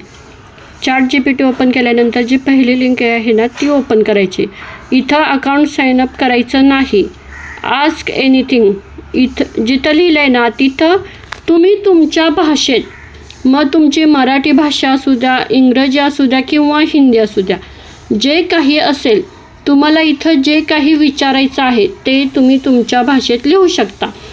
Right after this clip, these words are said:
आता समजा उदाहरण घ्या, मला मोटिवेशनल चॅनेल बन-, बनवायचं आहे, तर मी इथं असं लिहिलं,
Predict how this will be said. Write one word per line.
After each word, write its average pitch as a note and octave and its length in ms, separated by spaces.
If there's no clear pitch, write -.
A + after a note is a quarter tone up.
आता C4 320
समजा C#4+ 400
उदाहरण C#4 480
घ्या, C4+ 140
मला C#4 420
मोटिवेशनल D4+ 760
चॅनेल B3 360
बन-, - 800
बनवायचं A#3 480
आहे, F#3+ 80
तर D4 140
मी D#4+ 280
इथं D4+ 240
असं D4 260
लिहिलं, C4+ 400